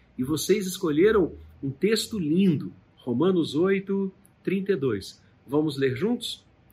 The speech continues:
"Aquele que não poupou o seu próprio filho, antes por todos nós o entregou, não nos dará, porventura, com ele todas as coisas? Aquele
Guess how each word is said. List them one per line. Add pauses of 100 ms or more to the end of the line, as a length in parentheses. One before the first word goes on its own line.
(600)
"Aquele
que
não
poupou
o
seu
próprio
filho, (400)
antes (260)
por
todos
nós
o
entregou, (680)
não
nos
dará, (380)
porventura,
com
ele (420)
todas
as
coisas? (460)
Aquele